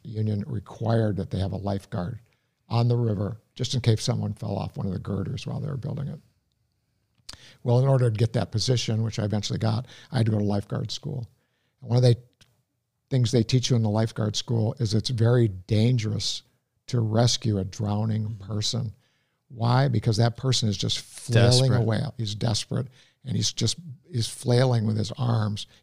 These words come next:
Speaker 1: And when you approach him, you try to encourage that person to what? Just stop moving.
Speaker 2: <laughs>
Speaker 1: Just let go. Just yield.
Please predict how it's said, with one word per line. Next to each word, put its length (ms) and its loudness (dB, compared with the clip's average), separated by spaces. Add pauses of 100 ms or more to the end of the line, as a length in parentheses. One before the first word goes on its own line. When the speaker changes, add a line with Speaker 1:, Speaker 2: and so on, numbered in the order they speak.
Speaker 1:
And 100 -2
when 100 0
you 100 4
approach 440 0
him, 260 0 (540)
you 100 -12
try 340 6
to 200 2 (1040)
encourage 500 2
that 180 2
person 460 0
to 120 -2
what? 240 -2 (800)
Just 180 0
stop 280 2
moving. 280 0
Speaker 2:
<laughs> 40 -16
Speaker 1:
Just 280 4
let 160 4
go. 260 4
Just 200 2
yield. 400 2